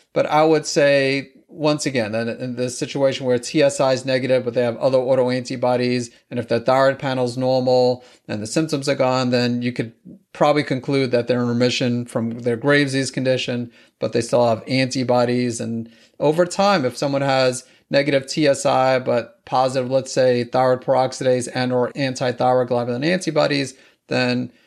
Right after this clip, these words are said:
that could lead to hypothyroidism over a period of time.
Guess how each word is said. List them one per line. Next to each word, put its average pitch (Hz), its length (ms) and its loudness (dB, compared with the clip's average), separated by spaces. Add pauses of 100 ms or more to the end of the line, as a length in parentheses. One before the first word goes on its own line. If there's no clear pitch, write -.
(120)
that 127 400 0
could 277 220 0
lead 156 300 2
to 135 100 -2
hypothyroidism 117 1200 -2
over 117 280 -4
a 110 40 -8
period 117 280 -4
of 113 120 -6
time. 110 460 -10